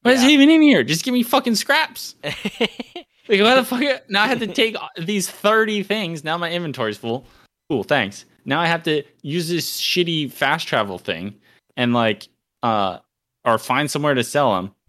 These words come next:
Speaker 1: That's my big pet peeve is, like, the balance between, uh, collecting the resources and, uh,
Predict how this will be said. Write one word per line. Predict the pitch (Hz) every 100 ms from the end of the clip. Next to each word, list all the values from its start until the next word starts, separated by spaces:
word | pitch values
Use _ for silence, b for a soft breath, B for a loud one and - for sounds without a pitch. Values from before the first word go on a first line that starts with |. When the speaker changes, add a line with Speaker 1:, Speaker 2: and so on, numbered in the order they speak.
| - _
Speaker 1:
That's | 131 135
my | 143 123 123
big | 101 117 101
pet | 113 95
peeve | - 110 92
is, | 92
like, | 95 90
the | -
balance | 87 98 101 92 80 - - _ _ _ -
between, | 101 - 104 95 92 87 - _ _ _ -
uh, | 98 87 82 - _ _ _ _ _ _ _ _ _ _ _ _ - _ _ _ _ _ _ _ _ _
collecting | 127 135 143 165
the | 160
resources | 151 151 - 160 156 170 165 156 - _
and, | 120 110 107 104 101 95 - _ -
uh, | 101 92 85